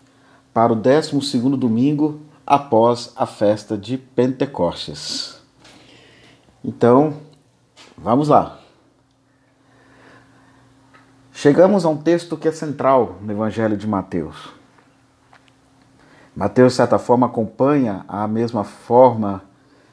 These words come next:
de apresentar Jesus, mesmo com seus, com as suas diferenças próprias, que respondiam às necessidades do seu escrito para a sua comunidade,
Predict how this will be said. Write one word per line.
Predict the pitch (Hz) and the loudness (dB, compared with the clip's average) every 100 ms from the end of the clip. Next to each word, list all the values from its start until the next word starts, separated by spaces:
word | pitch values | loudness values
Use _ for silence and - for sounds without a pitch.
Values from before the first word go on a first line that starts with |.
| _ | _
de | 101 | -6
apresentar | 104 113 107 107 98 110 110 101 95 | -4 -2 -2 -2 -2 4 4 4 -4
Jesus, | 101 95 131 120 | -8 -4 -4 -2
mesmo | 120 139 143 | 0 -2 -2
com | 123 | -8
seus, | 120 123 107 101 - | -6 -2 -2 -4 -12
com | - | -6
as | 101 | -6
suas | - 107 | -2 -4
diferenças | - 107 110 - - | -2 0 0 -4 -14
próprias, | - 123 139 127 104 - | -2 4 4 4 -2 -10
que | 101 | -10
respondiam | 95 110 101 110 | -8 -8 -2 -2
às | |
necessidades | 104 98 95 - 104 107 92 | -2 -10 -14 -4 -2 -2 -4
do | 95 | -12
seu | - 104 | -4 -4
escrito | - - 131 143 120 | -4 -2 2 2 0
para | 98 98 98 | -6 -6 -6
a | |
sua | - 98 | -6 -8
comunidade, | 104 101 92 117 135 120 | -6 -8 -2 0 0 -2